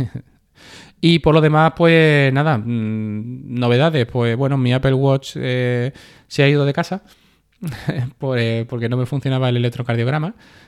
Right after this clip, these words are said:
y me lo recogieron desde Magnífico y hoy me han mandado un correo diciéndome que, bueno,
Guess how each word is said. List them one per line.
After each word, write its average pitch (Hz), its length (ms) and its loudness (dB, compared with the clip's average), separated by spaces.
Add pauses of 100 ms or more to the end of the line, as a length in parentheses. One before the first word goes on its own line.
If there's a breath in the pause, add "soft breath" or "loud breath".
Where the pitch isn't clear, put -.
(120 loud breath)
y 113 680 0
me 117 140 -2
lo 113 120 0
recogieron 120 920 -2
desde 120 200 -2
Magnífico 147 640 -2
y 120 180 0
hoy 113 520 -2
me 113 120 -4
han 110 180 -4
mandado 113 460 -4
un 117 120 -4
correo 120 400 -2 (420 loud breath)
diciéndome 117 520 -2
que, 110 540 -4
bueno, 117 200 -4